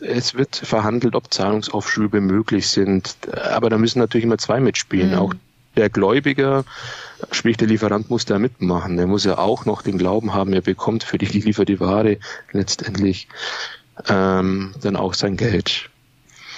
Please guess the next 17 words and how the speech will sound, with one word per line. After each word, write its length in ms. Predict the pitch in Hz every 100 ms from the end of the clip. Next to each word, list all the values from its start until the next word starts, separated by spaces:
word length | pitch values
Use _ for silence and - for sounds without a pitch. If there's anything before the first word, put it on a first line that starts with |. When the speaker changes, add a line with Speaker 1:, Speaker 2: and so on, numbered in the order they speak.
| - - - - _ _
Speaker 1:
Ja, 380 | 113 85 80 - _ _ _ _ _ _ _ _ _ _
das 340 | 110 123 - -
ist 440 | 143 - - - -
so 580 | 120 - 113 123 127 120 - - _
im, 520 | 117 104 104 101 98 - _ _ _ _ _ - _
über 640 | 139 143 135 120 113 107 - _ _ _ _ _ _ _ _ _
den 140 | 113 107
Kreis, 520 | 113 95 107 131 -
den 180 | 117 113
wir 100 | 110
da 80 |
bilden, 720 | 104 107 120 120 110 104 101 -
über 220 | 107 104
alle 180 | 101 107
sechs, 560 | 101 104 - - - -
ähm, 300 | 98 95 95
Krisenstadien. 880 | - 107 - 98 - 92 95 101